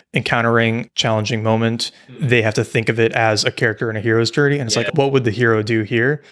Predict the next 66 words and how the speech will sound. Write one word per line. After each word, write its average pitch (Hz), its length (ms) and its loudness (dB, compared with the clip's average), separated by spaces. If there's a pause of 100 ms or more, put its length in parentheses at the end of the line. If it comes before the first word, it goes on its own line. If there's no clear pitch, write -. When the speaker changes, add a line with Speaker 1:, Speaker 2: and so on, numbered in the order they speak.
Speaker 1:
And 123 180 -2
that 117 140 0
is 117 120 0
usually 120 280 2
a 110 40 0
good 113 140 0
way 110 100 2
to 104 80 0
push - 280 -2
yourself 117 460 0
to 117 160 0
do 113 260 0
the 110 80 0
thing 110 260 -4
that 113 120 -2
you 110 100 -2
know 110 80 0
you 107 160 0
should 113 200 2
do, 120 120 4
but 117 120 4
don't 117 200 0
wanna 110 240 2
do. 131 260 2
Speaker 2:
And 117 160 0
not 110 180 2
make 110 200 0
the 110 100 -2
wrong 110 240 2
decision. 104 380 -2
Speaker 1:
Not 123 80 0
make 127 100 2
the 117 80 -4
wrong 113 140 0
decision, 113 320 -2
Speaker 2:
Yeah. 110 60 -2
Speaker 1:
right? 117 100 2
It's - 120 -4
like, 120 200 0
oh, 127 120 4
the 113 100 0
hero 147 380 4
wouldn't, 117 540 0 (200)
you - 80 -4
know, 107 240 -2
not 117 220 -2
pay 123 120 0
for - 100 -14
their 110 120 -4
Chipotle. 123 560 -6
The 139 60 0
Speaker 2:
Right. 147 140 4
Speaker 1:
hero 139 160 0
<laughs> 254 220 4
Speaker 2:
Yeah, 170 280 2
exactly. 139 720 2
Yeah. 139 200 4
Speaker 1:
Or, 208 100 4
like, 160 380 0
the 160 140 2
hero 160 300 4
wouldn't 131 480 0 (140)
spend 123 320 -2
all 110 140 2
day 110 140 -6
watching 107 600 -8